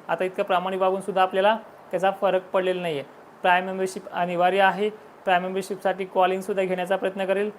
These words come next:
WhatsApp-ला रिप्लाय देईल. बाकीचे विनाकारण आपण जे काही WhatsApp ग्रुप बनवलेत, ते देखील डिलीट होणार आहे.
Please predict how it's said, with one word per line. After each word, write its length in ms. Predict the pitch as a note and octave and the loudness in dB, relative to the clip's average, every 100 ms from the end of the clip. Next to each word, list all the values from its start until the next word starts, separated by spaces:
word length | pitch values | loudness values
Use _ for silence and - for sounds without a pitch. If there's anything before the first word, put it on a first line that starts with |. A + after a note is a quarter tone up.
| - - - | -18 -18 0
WhatsApp-ला 540 | F3+ F3+ G#3 G3+ G3 | 4 4 2 0 0
रिप्लाय 280 | F#3 F#3+ F#3 | 0 2 2
देईल. 220 | F#3 G#3+ G#3+ - - F#3 | 2 -2 -4 -18 -18 -2
बाकीचे 360 | F3 G3+ G3+ | -2 0 -4
विनाकारण 500 | F#3 F#3 G3 G#3 G#3 | -2 -2 0 0 0
आपण 240 | G3+ G3 F#3+ | 0 -4 -6
जे 80 | |
काही 160 | G3 G3+ | -4 0
WhatsApp 340 | F#3+ F#3+ G3 | 0 0 -4
ग्रुप 140 | F3 F#3 | -2 -2
बनवलेत, 380 | G3 G#3 F#3+ D#3 - - - | 0 0 0 -4 -8 -20 -8
ते 80 | F#3 | -4
देखील 420 | G3 G3 G#3 E3+ | -2 0 -2 0
डिलीट 240 | F#3+ A3 A#3+ - | 2 2 2 -2
होणार 180 | F#3+ | 2
आहे. 260 | F#3+ F3 G3+ | 4 4 -2